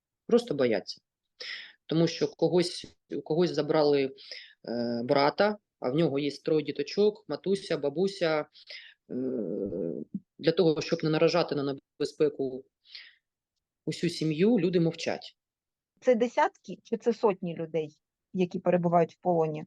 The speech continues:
Speaker 2: Ну, просто для розуміння. От якщо в Мелітополі кажуть, що це тисячі,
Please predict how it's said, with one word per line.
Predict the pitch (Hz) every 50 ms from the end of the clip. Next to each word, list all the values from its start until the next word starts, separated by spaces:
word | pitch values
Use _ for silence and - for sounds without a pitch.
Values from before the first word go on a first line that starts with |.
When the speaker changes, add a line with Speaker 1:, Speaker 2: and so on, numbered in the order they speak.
| -
Speaker 2:
Ну, | 202 202 180
просто | - 202 220 226 - 214
для | 185 190 196 202
розуміння. | 202 196 196 214 208 202 185 165 170
От | 170 165
якщо | 180 190 - - - 202
в | 190
Мелітополі | 202 202 196 196 196 - 214 208 - 214 202 190 190 190 _ _ _ _ _ _ _ -
кажуть, | - 208 208 196 208 190 -
що | - 202
це | 190 - 208 196 _ -
тисячі, | 254 285 269 - - 240 202 - - - 160 156